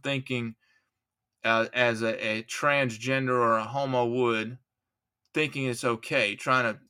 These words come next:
to shape their brain to thinking that's good, but everything in God's word says that it's wrong and that it's sinful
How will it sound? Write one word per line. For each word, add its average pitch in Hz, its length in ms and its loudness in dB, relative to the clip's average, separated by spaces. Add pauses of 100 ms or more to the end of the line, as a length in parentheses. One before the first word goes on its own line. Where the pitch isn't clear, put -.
(340)
to 117 300 0
shape 147 360 -4
their 123 120 0
brain 127 400 2
to 117 80 -6
thinking 127 400 -4
that's 110 220 -6
good, 123 520 2
but 113 220 2 (180)
everything 139 460 0
in 120 100 -4
God's 120 300 4
word 127 280 0
says 113 280 -4
that 107 160 -2
it's - 160 -14
wrong 117 400 0
and 107 100 -4
that 107 80 -4
it's 120 140 -12
sinful - 500 -8